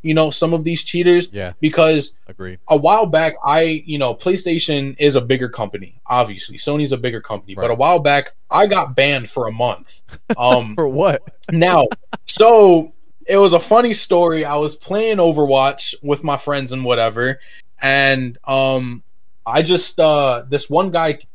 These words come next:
Speaker 1: teabagged me after he killed me.
Speaker 2: Yeah.
Speaker 1: So I went after him the entire match, and I kept killing him.
Speaker 2: <laughs>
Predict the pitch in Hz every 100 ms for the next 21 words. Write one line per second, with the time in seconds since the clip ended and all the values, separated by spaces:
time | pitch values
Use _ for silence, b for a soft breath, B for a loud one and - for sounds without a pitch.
0 | - - 190 151 127 117 104 92 - 139
1 | 135 131 117 - 175 156 104 - 101 92
2 | 87 - - - - 233 202 165 143 -
3 | - - - 180 208 175 156 156 156 131
4 | 139 135 131 123 127 127 123 117 113 -
5 | 120 117 131 120 - 220 190 120 - -